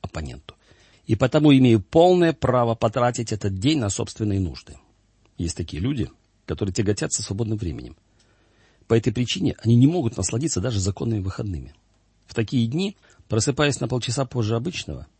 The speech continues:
они немедленно хватаются за телефоны с выключенным со вчерашнего вечера звуком,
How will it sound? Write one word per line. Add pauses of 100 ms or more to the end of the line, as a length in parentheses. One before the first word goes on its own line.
(500)
они
немедленно
хватаются
за
телефоны (480)
с
выключенным
со
вчерашнего
вечера
звуком,